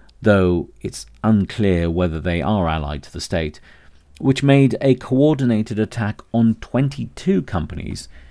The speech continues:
each of which was connected in some way with the Danish energy sector, with the attack being described as, quotes, "the largest cyber attack against Danish critical infrastructure." Seems as though the U K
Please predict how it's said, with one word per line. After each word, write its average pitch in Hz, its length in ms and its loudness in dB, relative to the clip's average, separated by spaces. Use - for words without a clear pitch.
each 143 260 6
of 107 120 2
which - 360 -4
was 110 120 -2
connected 123 420 4
in 113 120 4
some 117 280 4
way 85 200 0
with 107 180 0
the 107 80 -2
Danish 90 520 -2
energy 131 320 0
sector, - 540 -6
with 110 100 0
the 107 100 4
attack 120 300 0
being 104 160 2
described 101 440 0
as, 98 80 -4
quotes, 104 300 0
"the 113 100 -2
largest 113 600 2
cyber 113 380 0
attack 90 380 -6
against 104 460 -2
Danish 95 540 -2
critical 80 500 -6
infrastructure." 110 720 -4
Seems 135 300 2
as 90 100 -6
though 101 140 0
the 90 160 -6
U 95 180 -2
K 82 420 -2